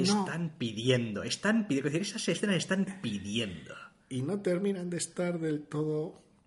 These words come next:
Speaker 1: redondas. Imagino que tal vez cuando metes a un director como Ron Howard en la película,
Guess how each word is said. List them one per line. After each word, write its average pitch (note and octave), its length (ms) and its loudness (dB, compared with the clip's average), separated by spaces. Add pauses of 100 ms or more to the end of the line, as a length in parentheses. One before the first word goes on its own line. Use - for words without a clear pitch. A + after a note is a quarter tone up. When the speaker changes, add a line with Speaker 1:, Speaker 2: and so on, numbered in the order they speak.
(440)
Speaker 1:
redondas. C#3+ 920 -2
Imagino F3 500 -2
que F3 360 -4 (160)
tal C#3 180 2
vez C#3 380 -4 (600)
cuando E2+ 300 -8
metes A2 380 -4
a A2 60 -4
un G#2 160 -4
director G2 560 -8 (520)
como E2+ 260 -10
Ron F#2 200 -10
Howard F#2+ 380 -6
en F#2 100 -8
la G2 140 -8
película, G#2 500 -6